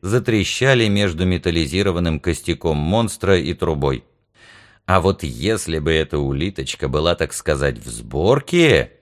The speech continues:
меня бы ожидал мегавольтный электрический разряд. Не могу сказать, что экоброня на это не рассчитана. Я, пожалуй, немного еще потрепыхался бы.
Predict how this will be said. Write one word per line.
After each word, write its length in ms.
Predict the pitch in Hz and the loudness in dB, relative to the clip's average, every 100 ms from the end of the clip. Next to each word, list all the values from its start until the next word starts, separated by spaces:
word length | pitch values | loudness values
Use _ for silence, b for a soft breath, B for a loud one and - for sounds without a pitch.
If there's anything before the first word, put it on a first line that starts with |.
| - | -8
меня 480 | 78 104 117 101 95 | -2 0 2 2 4
бы 200 | 107 110 | 6 6
ожидал 500 | 107 117 90 87 98 | 6 4 4 4 4
мегавольтный 1040 | 98 98 98 92 73 85 90 - 92 78 | 2 2 4 4 4 0 0 -2 0 0
электрический 880 | - 78 76 - 73 69 71 - 71 | -2 -4 -4 -4 -4 -4 -8 -6 -2
разряд. 480 | 71 69 67 64 - _ _ _ _ _ _ _ _ _ _ _ _ - | 0 0 -2 -4 -6 _ _ _ _ _ _ _ _ _ _ _ _ -6
Не 280 | 170 170 | 0 4
могу 300 | 170 151 90 | 4 4 2
сказать, 440 | 82 92 87 107 98 | 0 2 4 4 4
что 260 | - 82 | -2 -2
экоброня 580 | 82 85 80 87 85 98 | -2 -2 0 2 2 2
на 200 | 90 92 | 2 2
это 160 | 90 92 | 2 2
не 140 | 98 | 2
рассчитана. 760 | 101 120 - 151 127 71 62 52 _ _ _ B - | 2 0 0 0 0 -2 -4 -8 _ _ _ B -2
Я, 220 | 90 87 | 2 4
пожалуй, 420 | 92 87 85 85 | 4 4 2 2
немного 400 | 92 104 87 82 | 2 2 2 2
еще 300 | 87 - 80 | 0 0 -2
потрепыхался 760 | 80 - 107 185 - 71 - | -2 -4 -4 -4 0 0 -2
бы. 140 | 60 | -10